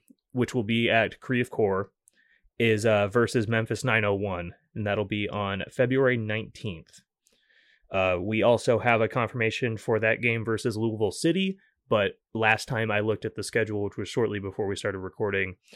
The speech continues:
uh, the venue on that is still, uh, to be determined. But, um,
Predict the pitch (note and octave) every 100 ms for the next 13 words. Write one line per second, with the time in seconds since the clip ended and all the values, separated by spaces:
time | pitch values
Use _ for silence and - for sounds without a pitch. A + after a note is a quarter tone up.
0 | - _ G#2 G2 G#2 A#2 A#2 A2 G#2+ A2
1 | A2 G#2+ - - A#2 G#2 A2+ _ G#2 F#2
2 | - C3 G#2+ G#2 F#2+ - F#2 E2+ - -
3 | _ _ _ _ _ _ _ _ G#2 F#2+
4 | G2 F2+ F2